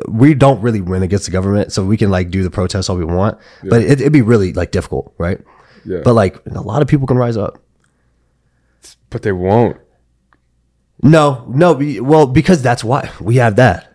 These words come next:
Speaker 2: Yeah.
Speaker 1: We have, we have this cell phone. We have that camera. We have
Speaker 2: Yeah.
Speaker 1: these followers.
Speaker 2: And they tell us
Speaker 1: We have that money.
Speaker 2: They tell us, like, they shut us up with, like,
Speaker 1: Entertainment,
Speaker 2: Yeah.
Speaker 1: because we're, like, w-, I hate to say it, but we're ignorant and we're too
Speaker 2: <sighs>
Speaker 1: selfish.
Speaker 2: This combo's crazy.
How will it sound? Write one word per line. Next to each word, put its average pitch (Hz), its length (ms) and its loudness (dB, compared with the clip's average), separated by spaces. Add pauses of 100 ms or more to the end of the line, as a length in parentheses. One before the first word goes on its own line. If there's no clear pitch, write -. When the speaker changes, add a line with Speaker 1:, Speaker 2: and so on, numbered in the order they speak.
(120)
Speaker 2:
Yeah. 98 320 -4 (420)
Speaker 1:
We 110 160 -8
have, 113 440 -6
we 127 100 -6
have 127 160 -2
this 117 160 -6
cell 139 240 0
phone. 82 200 -8
We 95 100 -6
have 98 120 -4
that 104 140 -8
camera. 120 520 -8 (220)
We 117 80 -2
have 110 120 2
Speaker 2:
Yeah. 95 40 -2
Speaker 1:
these 95 120 -4
followers. 104 540 0
Speaker 2:
And 101 80 -4
they 107 120 4
tell 110 240 4
us 113 60 8
Speaker 1:
We 147 60 6
have 143 140 2
that 123 140 4
money. 113 420 2 (100)
Speaker 2:
They 104 80 -8
tell 104 240 0
us, 95 180 -4
like, 92 200 -6
they 101 120 -2 (100)
shut 107 220 2
us 95 140 -2
up 104 160 4
with, 92 100 0
like, 87 260 -6 (600)
Speaker 1:
Entertainment, 170 580 2
Speaker 2:
Yeah. - 120 2
Speaker 1:
because 127 220 2
we're, 135 240 4
like, 120 300 0
w-, 104 260 -2
I 113 100 2
hate 135 160 4
to 147 60 4
say 165 140 4
it, 143 60 2
but 117 60 0
we're 107 240 0
ignorant 135 380 0 (220)
and 120 120 2
we're 117 100 6
too 160 280 2
Speaker 2:
<sighs> - 0 -
Speaker 1:
selfish. 131 600 0
Speaker 2:
This - 80 -16
combo's 143 280 2
crazy. 165 300 2